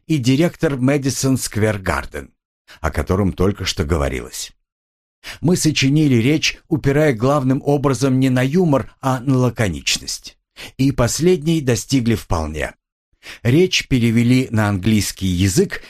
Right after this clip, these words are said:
и один из нас, нисколько не смущаясь тем, что находится в столь большом собрании знатоков английского языка, прочел ее по бумажке. Вот она в обратном переводе с английского на русский. Мистер председатель и джентльмены,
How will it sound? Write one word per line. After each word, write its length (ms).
и 100
один 360
из 140
нас, 420
нисколько 540
не 100
смущаясь 800
тем, 240
что 220
находится 600
в 60
столь 280
большом 460
собрании 680
знатоков 800
английского 640
языка, 560
прочел 500
ее 360
по 120
бумажке. 580
Вот 340
она 240
в 60
обратном 480
переводе 440
с 120
английского 640
на 160
русский. 440
Мистер 520
председатель 880
и 100
джентльмены, 840